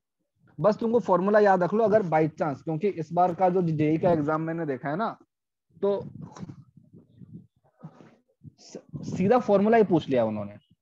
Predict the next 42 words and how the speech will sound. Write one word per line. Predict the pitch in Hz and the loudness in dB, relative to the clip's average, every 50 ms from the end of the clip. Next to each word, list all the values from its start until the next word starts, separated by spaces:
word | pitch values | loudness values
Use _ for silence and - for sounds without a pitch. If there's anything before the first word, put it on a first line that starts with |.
| _ _ - - - - - - - - - - _ _ _ _ - | _ _ -16 -12 -12 -12 -12 -12 -14 -16 -18 -20 _ _ _ _ -2
कि | 175 | 0
बताओ | 160 160 156 190 185 185 | 2 2 4 4 4 4
ऐसा | 180 170 160 202 185 | 4 4 2 0 0
ऐसा | 180 180 170 196 180 | 0 0 -2 -2 -2
है | 180 180 | -2 -2
तो | 170 180 | -2 -2
formula | - - 165 151 151 156 156 147 | -4 -2 -2 -2 0 0 -2 -2
क्या | 135 - 135 | -2 -2 -4
होता | 120 117 104 107 113 113 | -4 -4 -6 -8 -10 -12
है | 107 | -12
इसके | 104 113 - 120 | -12 -12 -8 -8
लिए। | 110 104 107 - _ _ - - - - | -6 -6 -6 -8 _ _ -14 -10 -6 -4
तो | 180 170 | -4 0
कल | - 202 185 185 | 2 4 4 4
को | 175 233 226 | 6 6 6
ऐसा | 208 190 - 226 208 | 6 6 6 2 0
ना | 208 208 208 | 2 2 2
हो | 202 202 202 | 2 2 0
कि | 190 214 | 0 0
एग्जाम | 208 196 180 170 175 175 175 185 | 0 0 0 0 -2 -2 -2 -2
में | 190 185 160 _ _ _ _ - | -4 -8 -8 _ _ _ _ -6
formula | 175 170 170 180 185 180 175 170 | -4 -4 -2 -2 -2 -2 0 0
आ | |
जाए | 165 180 185 180 | 0 0 0 0
और | 170 165 | 0 -2
हमको | 151 143 143 139 | -4 -6 -8 -10
पता | - 123 110 - 110 | -10 -10 -10 -8 -10
ना | 107 104 104 | -10 -10 -12
हो, | 110 95 - _ _ _ _ _ _ _ _ - - - - _ - _ _ - | -16 -18 -20 _ _ _ _ _ _ _ _ -20 -20 -20 -20 _ -20 _ _ -4
ठीक | 170 269 | 0 0
है? | 294 151 - - _ _ _ _ _ - | 0 0 -2 -8 _ _ _ _ _ -4
तो | |
बस | 190 196 | -2 0
ये | 220 208 | 0 0
formula | - 190 170 170 180 180 175 | 2 2 2 2 4 4 4
याद | 165 151 143 - | 4 4 2 -2
कर | - 135 127 | -4 -4 -4
लेना | 131 143 170 196 214 | -4 -4 -4 -6 -8
कि | 208 - 240 208 - | -8 -8 -10 -8 -4
if | 196 208 - _ _ _ | -4 -4 -4 _ _ _
two | - 190 190 185 | -4 -2 0 0
lenses | 175 165 160 160 156 165 180 170 170 | 0 0 -2 -4 -4 -6 -6 -6 -8